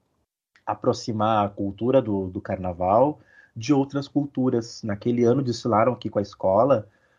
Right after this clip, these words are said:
ah, o, o cacique da, de, de, de uma tribo que, que existe aqui em São Leopoldo, fica, fica na, na região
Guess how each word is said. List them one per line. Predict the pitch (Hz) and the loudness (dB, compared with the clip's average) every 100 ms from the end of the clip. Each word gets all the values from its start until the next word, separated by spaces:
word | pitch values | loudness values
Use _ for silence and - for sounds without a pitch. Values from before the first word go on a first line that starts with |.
| _ | _
ah, | - 110 107 107 107 104 104 - | -4 0 0 0 0 0 -2 -6
o, | - 113 - | -12 -12 -10
o | |
cacique | 110 110 - - 117 127 - 175 151 | -2 -2 -2 -4 -4 -4 -2 -2 -2
da, | 107 101 95 92 92 90 _ _ _ - | 0 2 4 2 -2 -6 _ _ _ -12
de, | 101 95 | -10 -10
de, | 98 104 | -8 -8
de | 104 | -2
uma | 104 101 | 0 0
tribo | 98 104 104 110 151 202 _ _ - | 0 2 2 4 2 0 _ _ -6
que, | 110 98 | 0 0
que | 95 110 | 0 -2
existe | 98 92 131 | 0 0 -2
aqui | 127 | -4
em | 104 | -4
São | 107 | 0
Leopoldo, | 98 95 92 117 135 | 0 0 -2 -2 -4
fica, | - 101 | -6 -8
fica | - - 104 | -10 -6 0
na, | 95 92 | 0 -2
na | 95 95 | -4 -4
região | 95 95 101 98 101 | -2 -2 2 2 2